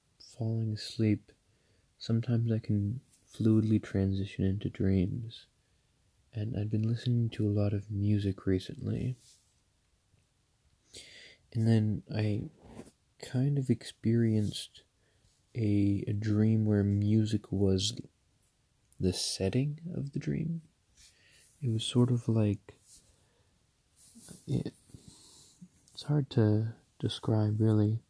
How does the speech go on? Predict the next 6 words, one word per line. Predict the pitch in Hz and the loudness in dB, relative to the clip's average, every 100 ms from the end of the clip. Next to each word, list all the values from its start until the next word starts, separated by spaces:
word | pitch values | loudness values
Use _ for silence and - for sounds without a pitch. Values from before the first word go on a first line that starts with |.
| _ _ - _ _ - | _ _ -20 _ _ -2
but | 113 | -2
I | - | 2
would | 107 107 | 2 2
see | - 120 107 | 4 4 6
visuals | 110 117 117 107 101 110 127 - - - _ _ - | 8 8 8 6 6 2 -4 -8 -14 -20 _ _ -2
of | 104 | -2